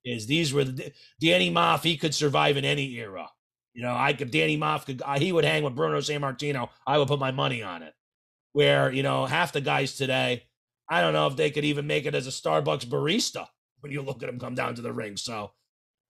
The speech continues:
you know, I'm very proud of the guys that I manage.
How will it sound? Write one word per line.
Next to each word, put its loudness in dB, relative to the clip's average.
you 0
know, 2
I'm 2
very 6
proud 4
of -6
the -4
guys -4
that -8
I -8
manage. -12